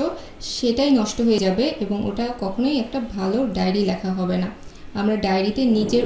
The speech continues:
অনুভূতির কথা লিখি, কাজেই তুমি কি লিখবে, ওই দিনটিতে তুমি কি করছো এবং ওই দিনটি সম্পর্কে তুমি কি ভাবছো। নিশ্চয়ই আমরা দেশের ইতিহাস নিয়ে সবসময় ব্যক্তিগত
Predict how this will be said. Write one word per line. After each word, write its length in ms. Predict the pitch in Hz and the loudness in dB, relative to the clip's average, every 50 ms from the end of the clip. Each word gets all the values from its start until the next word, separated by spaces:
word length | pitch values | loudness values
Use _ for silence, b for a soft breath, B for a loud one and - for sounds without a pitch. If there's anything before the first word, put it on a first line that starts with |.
| - - | 2 2
অনুভূতির 500 | 214 226 233 226 - 214 208 208 190 196 - | 4 4 4 4 2 0 -2 -2 -2 -2 -4
কথা 220 | 185 180 - 190 185 | -4 -4 -4 -4 -4
লিখি, 300 | 175 170 170 - 190 185 - - - | -4 -4 -6 -8 -10 -12 -12 -10 -8
কাজেই 340 | - 208 208 208 220 226 226 - | -6 -6 -4 -2 -2 -2 -2 -2
তুমি 180 | 254 233 240 233 240 - | -2 -2 -2 -2 -4 -6
কি 120 | - 320 311 | -4 -2 -2
লিখবে, 340 | 294 277 226 214 - 269 302 339 B B B B B B B - - | 0 0 -2 -2 0 -2 -2 -2 B B B B B B B -4 0
ওই 200 | 233 254 294 330 294 | 2 4 6 4 4
দিনটিতে 540 | 220 214 202 190 185 - 190 185 - 220 277 339 349 - - - - - | 4 4 4 2 2 2 0 0 0 0 0 0 -2 -4 -8 -12 -6 -2
তুমি 240 | 285 269 269 330 339 - | 2 4 4 4 2 2
কি 80 | - 240 233 - | 0 -2 -2 0
করছো 380 | - 180 170 175 - - - 185 - - - - - - | 0 -2 0 -2 -4 -4 -4 -4 -6 -6 -10 -12 -8 -4
এবং 160 | 202 208 220 226 240 247 | -2 -2 -2 0 0 0
ওই 80 | 262 | 0
দিনটি 260 | 240 262 254 254 262 262 - | 2 4 4 4 4 2 2
সম্পর্কে 300 | 269 262 254 254 - 269 - 262 | 0 0 0 0 -2 -4 -2 0
তুমি 160 | 254 254 247 254 - - | 0 0 0 -2 -4 -6
কি 140 | - - 330 311 - 208 | -4 -4 -2 -2 -2 -2
ভাবছো। 400 | 196 180 - - - - - - - B B B B B B B | -2 -2 -4 -6 -6 -6 -6 -6 -6 B B B B B B B
নিশ্চয়ই 360 | 269 269 269 - 285 277 269 262 | 2 2 2 2 2 4 6 6
আমরা 140 | 254 262 247 214 202 | 6 6 6 6 4
দেশের 240 | 208 - 262 240 233 | 4 4 4 2 2
ইতিহাস 340 | 226 226 220 220 214 208 - - | 2 2 2 0 0 0 0 0
নিয়ে 140 | 214 208 208 - - | 0 0 0 0 0
সবসময় 440 | 220 208 214 - 254 247 233 226 208 202 | 0 0 0 0 0 2 2 2 2 2
ব্যক্তিগত 400 | 202 202 - 214 214 208 202 | 0 0 0 -2 0 0 0